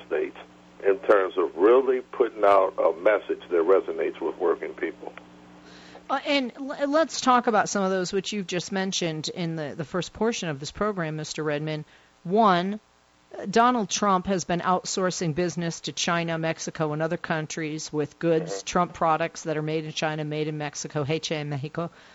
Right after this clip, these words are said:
Speaker 2: um, for, uh, decades. Um, two,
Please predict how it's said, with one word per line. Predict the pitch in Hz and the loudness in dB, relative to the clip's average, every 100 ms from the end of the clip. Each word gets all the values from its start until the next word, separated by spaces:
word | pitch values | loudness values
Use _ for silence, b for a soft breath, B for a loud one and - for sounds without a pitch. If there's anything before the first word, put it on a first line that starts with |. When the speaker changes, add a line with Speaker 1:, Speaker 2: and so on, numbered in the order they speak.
| B B | B B
Speaker 2:
um, | 160 156 147 | 0 0 -2
for, | - 190 170 160 - | -4 2 4 4 2
uh, | 143 147 | -2 -2
decades. | 180 185 175 139 120 - - b b b b | 2 0 0 -6 -8 -12 -18 b b b b
Um, | 170 165 156 151 - | 2 2 0 -4 -2
two, | 262 247 180 175 202 | 2 4 4 2 -6